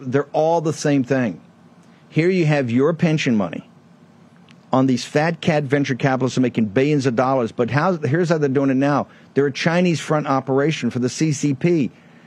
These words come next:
They're funding artificial intelligence, military technology for use against U S troops and sailors and Marines in the defense of Taiwan and other places. Like, uh, how about this in Cuba?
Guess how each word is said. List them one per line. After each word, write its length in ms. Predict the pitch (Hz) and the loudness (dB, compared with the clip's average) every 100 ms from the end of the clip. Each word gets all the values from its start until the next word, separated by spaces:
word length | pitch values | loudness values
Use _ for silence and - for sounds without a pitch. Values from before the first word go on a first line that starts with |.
| - | -6
They're 180 | - 147 | 0 0
funding 640 | 127 - 180 185 170 151 131 - - | 0 0 2 2 2 0 -4 -12 -2
artificial 580 | 151 180 175 190 156 170 | 0 0 0 0 0 0
intelligence, 720 | 143 127 156 156 135 143 131 - - | 0 2 2 2 0 -2 -2 -8 -2
military 680 | 120 139 170 196 196 185 | 0 2 2 0 0 -2
technology 920 | 160 180 156 139 143 160 127 120 120 117 - - | 0 -2 -2 0 0 0 0 0 0 -4 -12 -20
for 720 | - - - 175 180 185 170 - - | -20 -14 0 2 4 2 0 -4 -6
use 480 | 123 131 180 180 - - | 0 2 2 0 -4 -2
against 640 | 143 110 143 175 160 - - - - - - | -2 0 0 0 -4 -8 -20 -20 -20 -20 -12
U 360 | 147 127 175 220 | -4 0 2 4
S 200 | 190 160 | 2 0
troops 720 | - - 185 170 151 - - - - | -2 0 2 0 -2 -8 -12 -16 -2
and 160 | 143 131 | -2 0
sailors 840 | - 180 190 175 156 165 - - - | 0 0 2 2 2 0 -4 -10 -2
and 120 | 147 | 2
Marines 640 | 143 139 156 180 165 151 - | 4 2 2 2 2 0 0
in 100 | 147 | 0
the 80 | 139 | 0
defense 360 | 135 165 151 | 0 0 0
of 100 | 135 | -2
Taiwan 500 | 160 151 151 156 156 | 0 0 2 2 2
and 120 | 151 | 2
other 200 | 156 165 | 2 0
places. 500 | 143 135 113 - 90 | 0 0 -2 -2 -8
Like, 320 | 120 131 113 - | -2 -2 -2 -2
uh, 220 | 139 131 | 0 0
how 140 | 120 | 0
about 240 | 151 147 123 | 0 0 0
this 180 | 139 131 | -2 0
in 120 | 120 | -2
Cuba? 460 | - 160 170 196 | 0 0 0 0